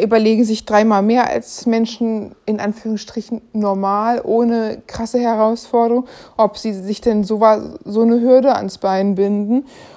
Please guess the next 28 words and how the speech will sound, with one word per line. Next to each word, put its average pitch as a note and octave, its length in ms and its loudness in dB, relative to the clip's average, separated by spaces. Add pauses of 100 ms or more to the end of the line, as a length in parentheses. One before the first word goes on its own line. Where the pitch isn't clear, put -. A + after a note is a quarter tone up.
(120)
oder A3+ 540 4
ob G#3 140 0
sie A3 360 -2
sich G#3 320 -4
dann, G#3+ 600 0 (160)
ja, C#4+ 320 0
ob G3 100 -2
sie A3 160 -4
s-, G3+ 380 -8 (280)
sich G#3 200 -8
trotzdem F4 420 0
dem F3+ 100 -2
Ganzen F3 360 -6
gewachsen F3+ 500 -4
fühlen. F#3 560 -8 (460)
Und G#3+ 100 0
es G#3 80 -2
gibt A3+ 180 -6
ja B3+ 120 0
einfach A3 200 0
Leute, G#3+ 180 2
die G3 100 -2
einfach G3+ 240 0
Pech - 260 0
haben, F#3 400 0
wo F3+ 60 -6 (160)
wirklich G#3+ 300 -8 (340)
trotz - 520 -10